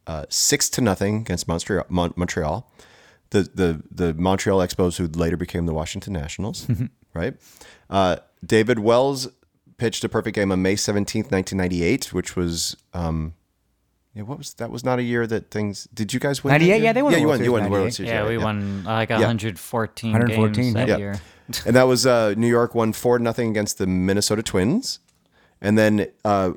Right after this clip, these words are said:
Speaker 1: long time before that, so there was a long drought between perfect games, as there are in general, <laughs> long droughts between perfect games
Speaker 3: Yes.
Speaker 1: for anyone. Uh, Don Larson, we mentioned, October eighth, nineteen fifty-six, in the World Series. New York won that game two to nothing against the Brooklyn Dodgers.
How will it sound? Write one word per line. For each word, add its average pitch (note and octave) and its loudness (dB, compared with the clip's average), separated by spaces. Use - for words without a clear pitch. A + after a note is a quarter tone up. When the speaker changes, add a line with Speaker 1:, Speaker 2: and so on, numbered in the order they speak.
Speaker 1:
long E3 4
time B2 0
before G2+ -4
that, F2+ -2
so - -6
there G2+ 0
was G2 -2
a F#2+ -8
long G2 2
drought F2 -4
between - -10
perfect E2+ -10
games, F2 -4
as E2+ -4
there E2+ -2
are E2+ 4
in F#2 2
general, G2+ 4
<laughs> C#4 0
long A#2 6
droughts B2 2
between A#2 0
perfect G#2 -2
games F#2+ -2
Speaker 3:
Yes. G2+ -4
Speaker 1:
for G2 2
anyone. G2 2
Uh, G2+ 2
Don A2 2
Larson, A#2+ 0
we G2 0
mentioned, F#2+ 0
October G#2+ 0
eighth, B2+ -2
nineteen G#2 0
fifty-six, - -2
in G2+ -2
the E2+ 2
World G#2+ 2
Series. A2 0
New G2 4
York A2 6
won G#2 2
that G2+ 0
game F#2+ 0
two - -2
to A2 -2
nothing G2+ 0
against F2+ -2
the F2 -4
Brooklyn F#2 -4
Dodgers. - -10